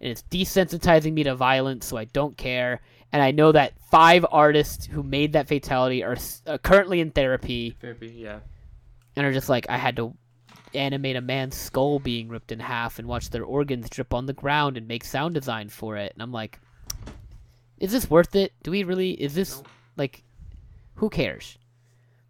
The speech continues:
Speaker 1: Um, and I think that it's just more, there's just more negative than positive here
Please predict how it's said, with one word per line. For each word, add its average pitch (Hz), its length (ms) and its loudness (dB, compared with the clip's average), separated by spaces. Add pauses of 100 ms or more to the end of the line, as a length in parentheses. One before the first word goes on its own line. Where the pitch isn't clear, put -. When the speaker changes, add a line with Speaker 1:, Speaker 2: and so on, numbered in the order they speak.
(640)
Speaker 1:
Um, 120 420 -2 (1000)
and 165 100 4
I 151 60 6
think - 380 -6 (100)
that 135 220 -6
it's 135 300 -6
just 143 200 -6
more, 131 420 -2
there's 139 160 -4
just 147 120 -6
more 143 220 0
negative 113 580 -8
than 107 160 -10
positive 92 480 -8
here 87 360 -10